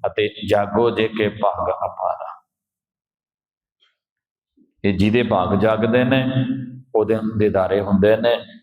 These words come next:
ਮਰਦਾਨਾ ਜੀ ਕਹਿਣ ਲੱਗੇ, "ਮੇਰੇ ਗੁਰੂ ਦਾ ਉਪਦੇਸ਼ ਹੈ ਤੇ ਤੁਸੀਂ ਵੀ ਕਹਿੰਦੇ ਪਏ ਹੋ, ਤੁਹਾਡੇ ਭਾਗ ਜਾਗੇ ਨੇ, ਮੇਰੇ ਵੀ ਭਾਗ ਜਾਗੇ ਨੇ,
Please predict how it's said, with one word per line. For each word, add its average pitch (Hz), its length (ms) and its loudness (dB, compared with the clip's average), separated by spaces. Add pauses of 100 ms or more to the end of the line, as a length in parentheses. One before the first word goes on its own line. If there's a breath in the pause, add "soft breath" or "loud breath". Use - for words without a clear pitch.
(120)
ਮਰਦਾਨਾ 101 420 0
ਜੀ 104 100 -2
ਕਹਿਣ 110 240 0
ਲੱਗੇ, 107 300 2
"ਮੇਰੇ 98 260 2
ਗੁਰੂ 92 220 0
ਦਾ 104 140 0
ਉਪਦੇਸ਼ 107 440 2
ਹੈ 98 60 4
ਤੇ 98 120 -2
ਤੁਸੀਂ 107 380 -10
ਵੀ 101 80 -6
ਕਹਿੰਦੇ 98 320 -6
ਪਏ 92 200 -6
ਹੋ, 85 60 -8
ਤੁਹਾਡੇ 95 540 -2
ਭਾਗ 90 380 0
ਜਾਗੇ 98 320 0
ਨੇ, 113 120 2
ਮੇਰੇ 90 280 4
ਵੀ 87 140 0
ਭਾਗ 80 360 -2
ਜਾਗੇ 95 340 2
ਨੇ, 92 160 -6